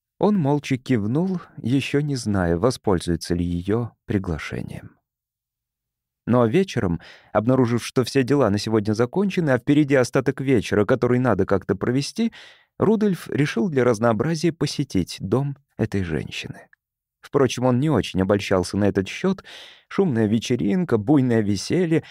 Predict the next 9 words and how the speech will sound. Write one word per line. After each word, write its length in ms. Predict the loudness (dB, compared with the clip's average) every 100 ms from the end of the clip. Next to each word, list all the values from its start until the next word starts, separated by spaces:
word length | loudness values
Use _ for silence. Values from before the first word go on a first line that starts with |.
| -12 -2
раскрасневшаяся 840 | -2 0 -2 0 -2 0 0 0
хозяйка 600 | 2 2 2 0 0 0
и 200 | -2 0 0
он, 420 | 2 0 -2 -10 -20 -20 _ -4
угрюмый, 760 | 0 2 2 2 0 -2 -6
молчаливый, 680 | -2 0 2 0 2 2 0
сидит 420 | 0 0 2 0 2
в 60 |
углу 360 | -2 2 0